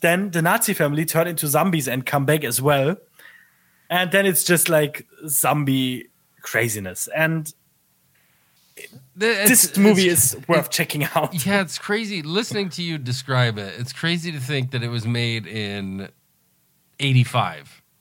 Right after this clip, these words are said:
Speaker 2: 'cause I feel like that's something ridiculous that would be made today. Like, "Oh, who's under the mask? It's Hitler."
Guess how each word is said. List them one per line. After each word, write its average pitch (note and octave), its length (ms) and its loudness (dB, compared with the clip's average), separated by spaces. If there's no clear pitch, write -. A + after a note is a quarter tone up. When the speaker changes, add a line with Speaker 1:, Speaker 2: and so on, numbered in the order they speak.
Speaker 2:
'cause F3+ 160 0
I F#3 60 4
feel A#3 160 -4
like G#3 140 0
that's E3+ 200 -2
something E3+ 280 -2
ridiculous C3 580 0
that C3 100 -2
would A#2 140 -4
be A#2+ 100 0
made A2 360 -2
today. B2+ 640 -2
Like, G3+ 200 -2
"Oh, A3+ 240 6
who's A#3 240 0
under F3 180 2
the G#3+ 80 -2
mask? A3+ 480 0
It's A3 160 -8
Hitler." G3 520 0